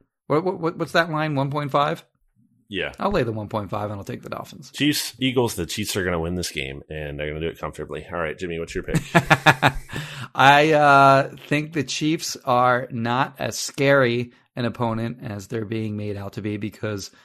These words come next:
Speaker 1: of the deficiencies that we laid out earlier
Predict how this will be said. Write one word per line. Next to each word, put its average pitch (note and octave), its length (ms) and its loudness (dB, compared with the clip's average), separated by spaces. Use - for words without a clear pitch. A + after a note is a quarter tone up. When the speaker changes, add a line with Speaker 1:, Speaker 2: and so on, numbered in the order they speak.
Speaker 1:
of G#2 280 -8
the G2+ 220 -4
deficiencies A2 800 -10
that A2+ 180 -4
we G#2 140 -8
laid G#2+ 240 -10
out A2 180 -2
earlier A2 540 -2